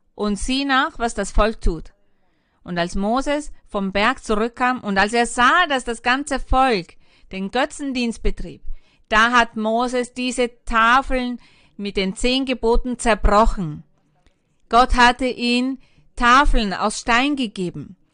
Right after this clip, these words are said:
Da standen die Gebote des Herrn eingraviert. Er hat diese Tafeln zerbrochen, denn er wurde so zornig, als er sah, dass das ganze Volk den Götzendienst betrieb,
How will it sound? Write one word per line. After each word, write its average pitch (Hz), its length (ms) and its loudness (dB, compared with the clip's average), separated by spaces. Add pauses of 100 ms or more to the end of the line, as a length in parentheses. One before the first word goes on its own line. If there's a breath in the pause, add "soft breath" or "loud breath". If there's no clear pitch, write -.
(200)
Da 247 240 2
standen 262 540 -2
die 208 100 -6
Gebote 214 420 0
des 190 240 -10
Herrn 214 540 0
eingraviert. 220 800 -4 (800)
Er 190 120 0
hat 208 200 0
diese 240 360 -2
Tafeln 214 420 0
zerbrochen, 208 680 0
denn 190 120 -2
er 185 140 -4
wurde 208 240 -2
so 262 280 0
zornig, 226 500 -2 (340 soft breath)
als 214 240 -2
er 202 140 0
sah, 214 300 0
dass 214 180 -4
das 190 180 -8
ganze 220 400 -2
Volk 220 400 0
den 190 220 -8
Götzendienst 214 640 -4
betrieb, 196 380 -8